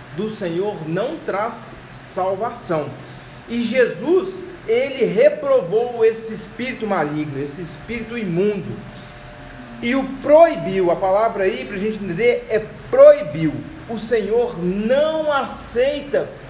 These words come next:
testemunho de demônios. Ele não aceita a adoração daqueles que não são seu povo.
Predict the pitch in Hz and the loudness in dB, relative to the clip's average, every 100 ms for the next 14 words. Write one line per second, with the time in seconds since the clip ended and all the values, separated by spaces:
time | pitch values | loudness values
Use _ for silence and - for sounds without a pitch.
0 | - 254 262 - - 254 202 202 247 269 | -10 0 0 0 -2 -2 -2 -4 -4 -4
1 | 240 175 214 254 208 214 240 180 - - | -8 -8 -4 -2 0 0 -2 -4 -12 -16
2 | - - - - - - 262 277 269 240 | -18 -20 -20 -20 -18 -6 -4 -2 -2 0
3 | 262 359 359 339 262 214 - 269 311 - | 4 4 4 2 0 -4 -4 -2 -2 0
4 | 233 - 247 294 311 262 240 202 247 262 | 0 0 0 2 2 2 2 0 -2 0
5 | 262 262 262 - 269 240 294 339 - 277 | -2 -2 -8 -8 -6 0 2 0 -4 -4
6 | 277 330 349 311 262 269 | -2 -4 -2 4 4 4